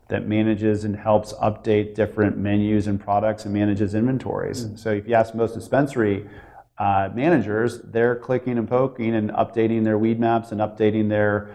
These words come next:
Speaker 1: meadow and updating their shelves, and it's all a manual process. Um, these dispensary managers, they work six or seven hour, six or seven days a week, twelve plus days.
Speaker 2: Mm.
Speaker 1: So how do you make their lives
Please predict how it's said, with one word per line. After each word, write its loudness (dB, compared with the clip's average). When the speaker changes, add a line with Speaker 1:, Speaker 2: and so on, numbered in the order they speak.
Speaker 1:
meadow 2
and -4
updating 0
their 0
shelves, 0
and -4
it's -6
all 2
a 2
manual 0
process. 0
Um, 0
these 6
dispensary -2
managers, -2
they -4
work -4
six -4
or -12
seven -4
hour, 2
six -6
or -14
seven -2
days 4
a -10
week, 0
twelve 2
plus -4
days. -2
Speaker 2:
Mm. -12
Speaker 1:
So -2
how -6
do 4
you 4
make 0
their 2
lives 0